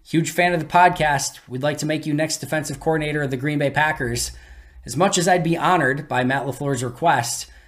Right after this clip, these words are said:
the idea of, uh, <laughs> having to see a million Fire Herman tweets after every game, um, because this defense is terrible,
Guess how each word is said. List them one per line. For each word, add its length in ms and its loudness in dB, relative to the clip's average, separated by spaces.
the 140 -2
idea 340 4
of, 220 6
uh, 140 4
<laughs> 20 0
having 320 0
to 80 0
see 320 0
a 60 2
million 440 2
Fire 400 0
Herman 380 0
tweets 400 -4
after 320 0
every 240 0
game, 420 -2
um, 400 0
because 300 0
this 160 -2
defense 420 0
is 120 -6
terrible, 640 0